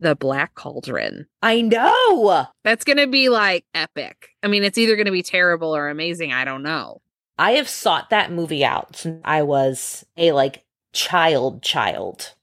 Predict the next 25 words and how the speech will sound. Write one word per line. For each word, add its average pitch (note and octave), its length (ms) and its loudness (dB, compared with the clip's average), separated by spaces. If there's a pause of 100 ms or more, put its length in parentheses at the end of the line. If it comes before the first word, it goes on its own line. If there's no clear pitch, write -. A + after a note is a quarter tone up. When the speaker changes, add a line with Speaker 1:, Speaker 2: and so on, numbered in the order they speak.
(340)
Speaker 2:
Like, D3 280 2
Speaker 1:
Mm-hmm. F#3 600 -4
Speaker 2:
nine, C#3+ 580 2
ten C#3+ 280 -2
years C#3 260 -2
old. C#3 400 2 (220)
I C#3 80 -4
want C3 640 -4 (180)
that B2+ 120 -10
movie. B2+ 480 -4 (200)
It's - 220 -2
going B2+ 540 0 (160)
to F3 100 -4
be C#3+ 260 -2 (120)
awful. A2 560 0 (540)
Speaker 1:
It's - 200 -4
gonna A3 280 4
be B3+ 220 2
really F#3+ 440 0
fun D#3+ 440 -6
to D3+ 80 -2
see E3 240 -4
how E3+ 260 -2
it - 140 -8
compares D#3 540 -10